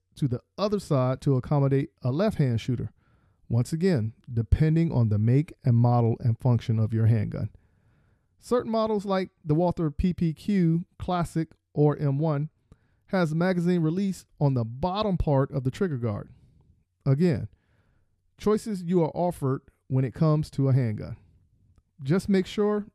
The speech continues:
however that handgun operates, you choose wisely to make it fit your needs.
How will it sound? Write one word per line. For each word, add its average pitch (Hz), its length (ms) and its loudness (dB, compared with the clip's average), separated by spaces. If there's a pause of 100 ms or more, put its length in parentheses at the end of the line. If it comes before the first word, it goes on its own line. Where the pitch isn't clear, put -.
however 147 300 -2
that 170 180 0
handgun 185 360 0
operates, 202 640 -2 (340)
you 143 200 4
choose 120 320 4
wisely 170 560 0 (180)
to 127 100 -8
make 127 240 -2
it - 120 -10
fit 139 200 0
your 123 180 -2
needs. 104 420 -6